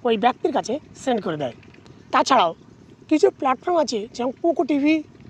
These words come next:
বা শিখো প্রভৃতি প্ল্যাটফর্মে আপ-, আপনি যদি একবার সাবস্ক্রিপশন নিয়ে থাকেন সেক্ষেত্রে প্রতি মাসে অটোপের মাধ্যমে সাবস্ক্রিপশন কেটে নেবে এবং আপনার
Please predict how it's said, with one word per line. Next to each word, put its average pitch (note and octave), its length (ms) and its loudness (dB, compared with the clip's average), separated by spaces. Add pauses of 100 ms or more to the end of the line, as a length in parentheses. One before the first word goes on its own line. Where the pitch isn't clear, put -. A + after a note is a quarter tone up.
(140)
বা G3+ 260 2 (520)
শিখো C#4 500 0 (200)
প্রভৃতি E4 300 2
প্ল্যাটফর্মে B3+ 560 -2 (160)
আপ-, B3 160 -8 (160)
আপনি B3 220 0
যদি E4 100 0
একবার D4+ 260 0
সাবস্ক্রিপশন D4 600 -4
নিয়ে C4+ 180 -2
থাকেন G3 300 -4 (480)
সেক্ষেত্রে E4+ 460 -2
প্রতি D#4 360 -2
মাসে A3 380 -4 (500)
অটোপের D#4+ 420 4
মাধ্যমে A3+ 380 -4 (160)
সাবস্ক্রিপশন A3 640 -4 (120)
কেটে C#4+ 160 0
নেবে B3+ 220 -2 (200)
এবং A3+ 220 0
আপনার A#3+ 340 0